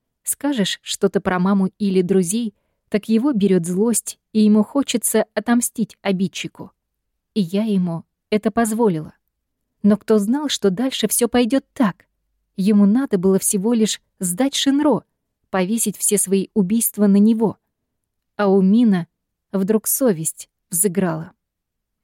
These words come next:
Вот он и идеальный. Сломался, да не там, где нужно. Проехали.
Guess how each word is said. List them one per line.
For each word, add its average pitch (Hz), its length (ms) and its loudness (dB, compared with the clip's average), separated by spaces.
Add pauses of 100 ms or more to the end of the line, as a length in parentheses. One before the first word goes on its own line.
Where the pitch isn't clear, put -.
(120)
Вот 226 420 -2
он 190 220 2 (140)
и 240 180 -6
идеальный. 220 720 0 (480)
Сломался, 254 800 -2 (340)
да 208 140 0
не 214 160 2
там, 220 220 0
где 214 180 0
нужно. 190 420 0 (720)
Проехали. 233 680 -4